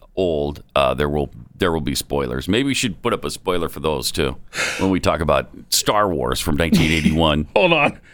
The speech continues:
Speaker 2: Hold on. Sad story over the weekend. Gale Sayers passed away.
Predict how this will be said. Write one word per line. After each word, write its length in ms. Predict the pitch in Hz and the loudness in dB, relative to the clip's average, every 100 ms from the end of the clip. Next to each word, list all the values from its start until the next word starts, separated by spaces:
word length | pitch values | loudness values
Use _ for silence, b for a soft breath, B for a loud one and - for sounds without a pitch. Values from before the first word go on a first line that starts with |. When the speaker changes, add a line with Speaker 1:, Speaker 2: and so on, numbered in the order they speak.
| b - | b 0
Speaker 2:
Hold 220 | 165 147 | 2 2
on. 240 | 151 127 - b b b - | 2 0 -4 b b b 0
Sad 240 | 175 175 | 2 2
story 220 | - 180 | 4 4
over 120 | 170 185 | 4 4
the 80 | |
weekend. 400 | 175 117 131 139 | 2 2 2 2
Gale 180 | 135 139 | 2 2
Sayers 420 | 139 151 110 110 - - | 2 2 2 -4 -8 -2
passed 260 | 127 110 | -2 2
away. 280 | 151 139 120 | 2 2 0